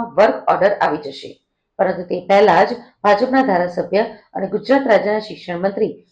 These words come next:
પ્રફુલભાઈ પાનસેરિયા અને આમ આદમી પાર્ટીમાંથી ભાજપમાં ગયેલા કોર્પોરેટર સ્વાતિબેન કયાડાએ વહેલી સવારે આઠ વાગે આવીને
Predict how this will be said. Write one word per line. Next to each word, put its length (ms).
પ્રફુલભાઈ 540
પાનસેરિયા 540
અને 260
આમ 340
આદમી 500
પાર્ટીમાંથી 760
ભાજપમાં 500
ગયેલા 240
કોર્પોરેટર 600
સ્વાતિબેન 920
કયાડાએ 640
વહેલી 240
સવારે 380
આઠ 320
વાગે 280
આવીને 560